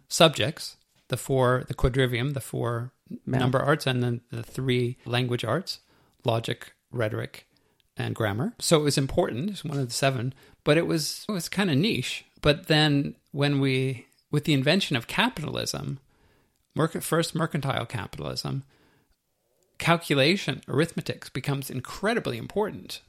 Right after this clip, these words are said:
Speaker 1: And then it just becomes more important with the reinvention of capitalism. We go from mercantile capitalism to industrial capitalism. And as soon as you're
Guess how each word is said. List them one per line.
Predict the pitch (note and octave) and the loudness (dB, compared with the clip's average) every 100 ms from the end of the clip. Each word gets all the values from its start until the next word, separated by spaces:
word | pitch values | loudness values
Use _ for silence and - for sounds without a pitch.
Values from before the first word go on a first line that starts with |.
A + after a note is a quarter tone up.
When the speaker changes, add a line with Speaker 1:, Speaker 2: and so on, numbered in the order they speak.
| _ | _
Speaker 1:
And | C3 | 0
then | D3+ | 0
it | D3+ | 0
just | D#3+ - | -4 -4
becomes | - D3+ C#3+ | 0 2 2
more | C3 D3+ A3+ | 2 2 2
important | C#3 - C3+ C3+ A#2 - | 2 0 -2 -2 -2 -2
with | C3+ | 0
the | C3 | -2
reinvention | C3 C#3+ B2+ C#3 C#3 B2+ | 2 2 2 0 -2 -4
of | A2+ | -4
capitalism. | B2+ G2 - - - - | -6 -6 -8 -8 -8 -6
We | C#3 | -4
go | C3 C#3+ | 2 2
from | - C3 A#2 - | 2 0 0 -2
mercantile | B2 D#3 - D#3 C#3 | 0 0 2 4 4
capitalism | - B2+ - B2 A2+ A2 | 4 -2 0 -2 -2 -4
to | - C3+ B2 A2+ A#2 B2 | -2 0 0 0 -4 -4
industrial | B2+ A2+ F#3 - - - | -4 0 0 0 -6 -8
capitalism. | - - - - - - G3+ | -8 -10 -12 -10 -10 -10 -10
And | C3 | -8
as | B2 | -4
soon | D#3 D#3 | -2 -2
as | C3+ | -2
you're | A#2 A2 | -2 -4